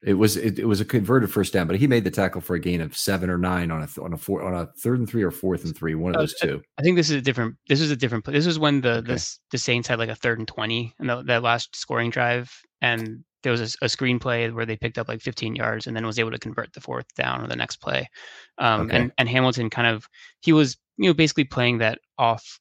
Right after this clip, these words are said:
Speaker 2: kind of slot role, and they, they had, like, a trips formation to the right side of the field, and Olave caught the screen, and, and Hamilton came down to make the tackle, and he kind of just, he was a little bit pushed in the back. He sl-, slipped on it,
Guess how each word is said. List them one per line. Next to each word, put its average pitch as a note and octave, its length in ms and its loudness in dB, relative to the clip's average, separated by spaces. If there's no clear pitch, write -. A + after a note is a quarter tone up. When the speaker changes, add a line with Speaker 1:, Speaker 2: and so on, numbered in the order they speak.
Speaker 2:
kind A#2 140 -4
of A2 100 -6
slot A#2+ 380 0
role, A#2 380 -2
and B2 120 -4
they, A#2+ 120 0
they C3 80 -2
had, B2+ 100 0
like, A#2+ 140 -4
a A2+ 80 -6
trips - 340 -6
formation A2+ 560 -4
to A#2 100 -8
the A2+ 120 -6
right A2 180 -2
side A#2+ 140 -6
of A2+ 80 -4
the A2 60 -6
field, A2 380 -6
and A2 220 -4
Olave A2+ 360 4
caught A#2 220 -2
the A2+ 60 -4
screen, A2+ 440 -2
and, A2+ 100 -4
and B2 180 -4
Hamilton C#3 400 4
came B2 180 0
down A#2+ 240 2
to - 80 -6
make A#2 160 -2
the A2+ 60 -4
tackle, A#2 420 -4
and A2+ 160 -2
he A2+ 160 -4
kind B2+ 220 0
of A2+ 160 -2
just, A#2+ 180 -8
he E3+ 100 4
was - 240 2
a F#3+ 60 0
little G#3 100 10
bit F3 140 6
pushed - 280 2
in C#3+ 40 2
the B2+ 80 4
back. A#2 260 4
He A#2 100 0
sl-, - 160 -4
slipped - 280 -4
on B2 200 2
it, A#2 180 -2